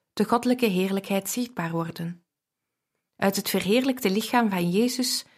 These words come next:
verspreidt de Heilige Geest zich over de gelovigen om aan hen die vergoddelijking mee te delen, waarvan de verheerlijking van Christus het beginsel is.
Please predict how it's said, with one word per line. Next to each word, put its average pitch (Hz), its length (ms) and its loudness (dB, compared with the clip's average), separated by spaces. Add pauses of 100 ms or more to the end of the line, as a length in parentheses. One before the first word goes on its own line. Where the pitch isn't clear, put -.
(120)
verspreidt 220 500 0
de 233 60 0
Heilige 190 400 2
Geest 226 400 0
zich - 300 -6
over 190 260 0
de 185 100 -2
gelovigen 196 640 -2 (360)
om 208 160 6
aan 170 180 4
hen 185 420 2 (180)
die 196 140 0
vergoddelijking 220 720 2
mee 175 180 4
te 175 140 -6
delen, 175 420 -4 (460)
waarvan 190 380 2
de 180 80 0
verheerlijking 220 720 0
van 226 200 0
Christus - 600 -4 (200)
het 208 160 0
beginsel 214 500 2
is. - 420 -6